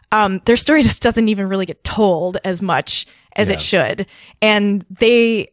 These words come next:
Speaker 1: were just as resilient and were just as determined to exist and thrive, but somehow we've decided that their story isn't as worth telling, so I'm fucking telling it.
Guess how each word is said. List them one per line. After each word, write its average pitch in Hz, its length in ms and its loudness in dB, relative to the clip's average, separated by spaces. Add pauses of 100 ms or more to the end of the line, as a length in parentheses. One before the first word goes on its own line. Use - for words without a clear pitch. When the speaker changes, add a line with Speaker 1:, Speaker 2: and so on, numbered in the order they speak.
(120)
Speaker 1:
were 208 240 -2
just 226 260 -2
as 233 160 -2
resilient 202 760 0
and 202 440 0
were 196 360 -4 (400)
just 233 340 0
as 190 280 0
determined 214 680 -2 (200)
to 220 120 -4
exist 190 720 -2
and 185 240 -4 (160)
thrive, 196 680 -2 (460)
but 190 300 0 (440)
somehow 185 720 -2 (460)
we've 208 220 -2
decided 180 420 -2
that - 140 -6
their 156 80 -6
story 170 300 -4
isn't 180 200 -8
as 175 160 -10
worth 180 160 -8
telling, 131 300 -8
so - 100 -4
I'm 208 120 0
fucking 190 240 -4
telling 120 260 -6
it. - 120 -16